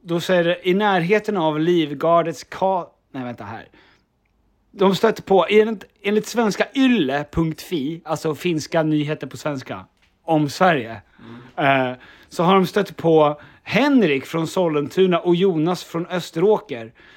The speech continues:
Speaker 1: De tycker att det är slöseri att satsa så mycket på sablar. Eh,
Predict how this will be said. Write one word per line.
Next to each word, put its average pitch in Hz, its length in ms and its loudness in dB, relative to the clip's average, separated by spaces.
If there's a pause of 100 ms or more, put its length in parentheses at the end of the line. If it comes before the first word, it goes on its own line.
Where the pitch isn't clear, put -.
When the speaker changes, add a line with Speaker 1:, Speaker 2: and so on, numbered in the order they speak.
(160)
Speaker 1:
De 156 180 -4
tycker 196 280 0
att 190 100 0
det 208 60 0
är 196 60 0
slöseri 220 520 0
att 202 100 -4
satsa 170 300 -4
så 139 120 -8
mycket 135 220 -6
på 151 80 -10
sablar. 156 600 -2 (540)
Eh, 135 260 -6